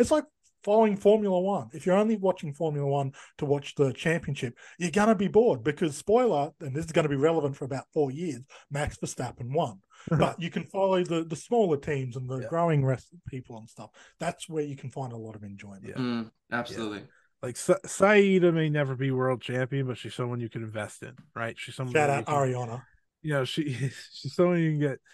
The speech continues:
Speaker 2: behind, and I think it's gonna pay, it'll pay off for you when she gets a big moment.
Speaker 1: Yes.
Speaker 2: Um, I, and I, you know, I think that's, that's, again, it's just as important. It's just as
Speaker 1: Mm.
Speaker 2: important to fully invest yourself. If you're gonna commit to it,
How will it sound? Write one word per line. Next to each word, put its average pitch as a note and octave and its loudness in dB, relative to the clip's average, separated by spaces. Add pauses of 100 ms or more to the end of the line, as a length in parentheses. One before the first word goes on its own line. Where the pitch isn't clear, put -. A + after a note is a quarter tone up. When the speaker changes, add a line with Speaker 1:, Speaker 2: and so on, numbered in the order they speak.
(400)
Speaker 2:
behind, C3 0
and A#2 -6
I A2 -4
think A#2+ -4
it's A2+ -10
gonna A#2 -6
pay, - -8
it'll B2+ -4
pay D3 0
off C#3+ 6
for - -8
you A#2+ 0
when A#2 -2
she A#2+ -10
gets A2 -8
a A2+ -12
big A2 -10
moment. G#2 -12 (480)
Speaker 1:
Yes. G2+ -14
Speaker 2:
Um, G#2 -4 (100)
I, A#2+ -6
and C3+ -2
I, C3 -4
you C3+ -2
know, A2 -4 (460)
I C3+ 4
think C#3+ 2
that's, D3 0 (160)
that's, C#3 0
again, B2+ -2 (160)
it's A2+ -10
just C3+ -2
as A#2+ 0
important. A#2 -8
It's - -16
just - -12
as A2+ -2
Speaker 1:
Mm. - -8
Speaker 2:
important A2+ -8 (640)
to A2 -4
fully C#3+ 2
invest A#2 -4
yourself. - -8
If G#2 -12
you're B2+ -4
gonna D#3+ 4
commit E3 2
to E3 6
it, E3 2